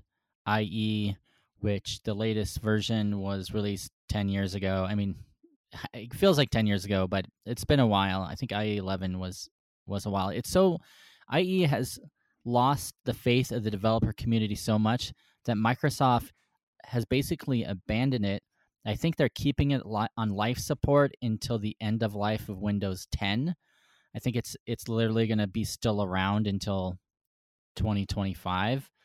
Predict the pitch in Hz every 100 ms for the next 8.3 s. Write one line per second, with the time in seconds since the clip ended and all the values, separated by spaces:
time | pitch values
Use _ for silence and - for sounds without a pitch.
0 | _ _ _ - 117 131 135 120 117 -
1 | 113 104 107 104 - 95 - 107 98 92
2 | 95 98 92 90 _ - 104 98 95 98
3 | 98 - 95 - 92 98 98 123 120 -
4 | - - - - 165 - _ - - 147
5 | 147 131 123 123 127 110 113 110 92 110
6 | 120 123 135 135 - 113 - 127 120 110
7 | 107 165 123 110 104 - 110 - - 135
8 | 107 113 -